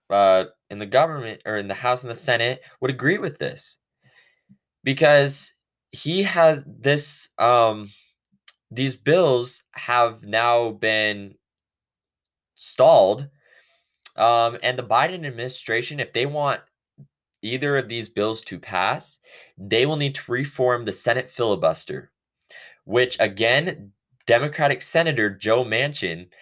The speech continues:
has been vocal about his opposition to the reform. He is joining Republicans in saying that there needs to be more time to discuss and debate over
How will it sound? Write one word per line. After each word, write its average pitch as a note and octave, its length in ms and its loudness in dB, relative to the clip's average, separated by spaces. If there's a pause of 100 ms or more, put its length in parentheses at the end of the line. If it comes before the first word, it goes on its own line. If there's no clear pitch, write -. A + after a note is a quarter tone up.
(220)
has A2+ 260 0
been A2 180 -2
vocal A2+ 520 0
about G2+ 300 0
his G#2+ 160 -8
opposition F#2+ 840 -4
to - 100 -20
the E2+ 120 -10
reform. E2+ 540 -10 (800)
He C#3+ 180 0
is D3+ 140 -2
joining B2 400 -2
Republicans G#2 1040 -4 (180)
in G2+ 460 -2 (920)
saying C#3 540 0
that G2+ 280 2
there A#2+ 200 4
needs A#2+ 300 -8
to - 80 -10
be G#2+ 140 -6
more G#2 260 -2
time G#2 540 0
to G2 140 -10
discuss - 960 0
and F2+ 280 -4
debate G2+ 580 -2 (420)
over G2 800 0